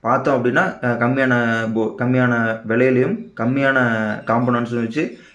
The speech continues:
அ, நீட்டா பண்றாங்க அப்படின்னு சொல்லி கண்டிப்பா டிஸ்டார்ஷன் வராது. ஏன் அப்படின்னு கேட்டுட்டோம்னா கரெக்டான மெத்தட்ல வந்து பார்த்தீங்கன்னா ஃபாலோ பண்ணோம் அப்படின்னா கண்டிப்பா டிஸ்டார்ஷன் இருக்காது, ஹீட் இருக்காது.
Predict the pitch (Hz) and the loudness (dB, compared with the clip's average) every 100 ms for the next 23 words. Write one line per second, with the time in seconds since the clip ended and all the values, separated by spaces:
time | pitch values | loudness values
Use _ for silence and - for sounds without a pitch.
0 | - 120 120 131 135 127 120 117 117 117 | -4 0 2 2 2 2 -2 0 0 0
1 | 110 107 139 165 147 113 107 - 127 135 | 0 -2 -2 0 0 0 -4 -2 -2 2
2 | 135 113 104 117 - 156 147 113 120 120 | 2 2 -2 -4 0 0 0 0 0 0
3 | - - 107 123 127 120 123 117 110 104 | -2 -12 -6 0 2 2 -2 -2 -4 -4
4 | 117 143 131 - - - - 123 117 143 | -6 -4 -6 -10 -20 -20 -4 -4 0 0
5 | 139 123 120 156 139 127 127 117 123 127 | 2 2 2 2 4 2 2 0 0 0
6 | 120 127 117 117 123 110 120 120 117 117 | 2 2 2 0 0 0 -2 0 0 0
7 | 117 110 - 131 123 113 110 107 107 127 | 0 -2 0 0 0 -6 -6 -2 0 2
8 | 123 123 123 117 113 113 104 120 135 - | 0 -2 -2 -2 -2 0 0 0 -4 -10